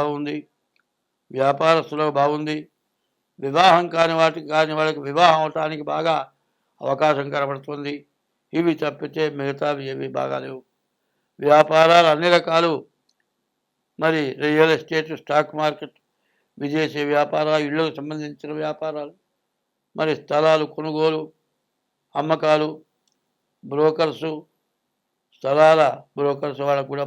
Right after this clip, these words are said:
బాగుంది. మరి ఇట్లాంటి వాళ్ళందరికీ బాగుండాలంటే ముందుగా ఈ శనికి జపం, అభిషేకం,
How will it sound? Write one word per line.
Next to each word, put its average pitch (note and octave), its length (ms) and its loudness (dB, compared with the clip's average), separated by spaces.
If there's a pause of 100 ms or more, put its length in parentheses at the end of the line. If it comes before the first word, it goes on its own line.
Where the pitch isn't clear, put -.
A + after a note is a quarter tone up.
బాగుంది. C#3+ 400 -8 (1040)
మరి D#3 240 -2 (920)
ఇట్లాంటి C#3 380 -4
వాళ్ళందరికీ D3 480 -4 (100)
బాగుండాలంటే D3+ 680 -2 (120)
ముందుగా D#3 320 0 (1500)
ఈ C3+ 120 -10
శనికి D3 340 -4
జపం, C#3 340 -2
అభిషేకం, D3 480 -8